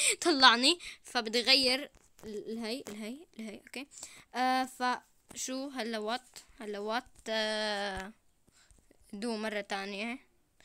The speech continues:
أوكي، follow me عم تقلي. أوكي، أوكي. أوكي. أوكي، I will follow you. كتبت لي follow me. وقفت.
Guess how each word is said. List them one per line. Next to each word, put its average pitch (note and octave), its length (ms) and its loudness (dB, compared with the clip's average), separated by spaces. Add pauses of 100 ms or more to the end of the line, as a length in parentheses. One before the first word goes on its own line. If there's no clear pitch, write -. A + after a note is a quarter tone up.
(300)
أوكي، C4 320 -2
follow D4 400 0
me D4+ 100 2
عم C4 180 6
تقلي. A#3+ 480 0
أوكي، C#4 540 2
أوكي. A#3 520 -4 (1900)
أوكي. D#4+ 360 0 (3500)
أوكي، A#3 380 -12
I C4 180 -12
will C#4 120 -12
follow D4 420 -10
you. B3+ 60 -12 (1500)
كتبت B3+ 280 -12
لي C4 80 -12
follow C4+ 520 -14
me. - 60 -20 (360)
وقفت. - 600 -14